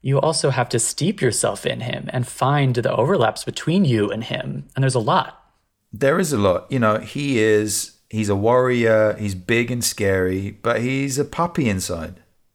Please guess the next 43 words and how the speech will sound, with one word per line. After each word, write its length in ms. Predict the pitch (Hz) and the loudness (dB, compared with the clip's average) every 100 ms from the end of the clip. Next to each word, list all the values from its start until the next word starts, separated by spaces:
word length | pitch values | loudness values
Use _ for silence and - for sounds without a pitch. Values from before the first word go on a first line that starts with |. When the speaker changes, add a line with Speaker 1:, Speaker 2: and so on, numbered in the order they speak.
| - | -4
Speaker 2:
And 80 | |
I 40 | 123 | -2
would 100 | 135 | 2
Speaker 1:
Yeah. 80 | 117 | 0
Speaker 2:
say 140 | 123 | 0
I'm 180 | 123 131 | 0 0
the 80 | 123 | -2
same 460 | - 139 147 90 92 | -4 -4 -4 -6 -8
in 140 | 107 90 | -8 -6
that 180 | 87 98 | -6 -8
way. 300 | 85 80 - _ _ _ - | -10 -10 -16 _ _ _ -6
He's 220 | 123 - | -2 0
Speaker 1:
<laughs> 60 | 147 | 2
Speaker 2:
super 200 | 151 156 | 0 0
sensitive 920 | - 113 107 - 95 98 92 95 98 | 0 0 -2 -6 -6 -4 -4 -6 -12
and, 420 | 107 104 104 104 120 | -10 -6 -4 -4 -4
you 60 | |
know, 340 | 107 95 104 131 _ _ _ _ _ _ - | -2 -2 -2 -6 _ _ _ _ _ _ -6
you 140 | 113 | -2
wouldn't 240 | 117 127 | 0 0
wanna 160 | 127 139 | 0 0
mess 320 | 139 170 - | 0 0 -2
with 120 | 117 | -2
him 120 | 101 95 | -2 -2
at 80 | |
the 80 | 98 | -4
same 260 | 104 120 113 | -4 -2 -2
time. 560 | 139 156 123 95 98 - _ - | -2 -2 0 -2 -6 -12 _ -2
And 220 | 110 104 | 0 0
Speaker 1:
Mm. 40 | |
Speaker 2:
for 140 | - 120 | -2 -2
him 360 | 120 160 143 117 | 0 -2 -2 -2
to 120 | 117 | 0
walk 240 | 120 117 | 0 0
in 80 | 113 | -2
a 80 | 110 | -2
room, 320 | 113 139 107 | 0 0 0
everyone's 280 | 107 120 110 | -2 -2 -2
like, 180 | 110 104 | -4 -4
"Whoa, 560 | 101 120 113 101 90 | 0 2 2 0 -4
who's 200 | 95 104 | -6 -6
this 240 | 104 127 - | -4 -6 -6
guy?" 380 | 92 85 85 | -10 -10 -12